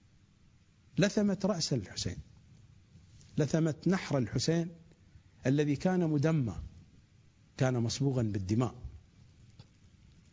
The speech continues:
"قد رام يلثمه فلم ير موضعا، لم يدمه عض السلاح فيلثم." نادى،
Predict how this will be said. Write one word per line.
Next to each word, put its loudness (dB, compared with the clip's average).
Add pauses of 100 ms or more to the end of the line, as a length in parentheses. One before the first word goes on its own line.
(560)
"قد 6
رام 4
يلثمه 2 (200)
فلم 4
ير 4
موضعا، 0 (200)
لم 6
يدمه 2 (920)
عض 4
السلاح 0 (340)
فيلثم." 2 (540)
نادى، 2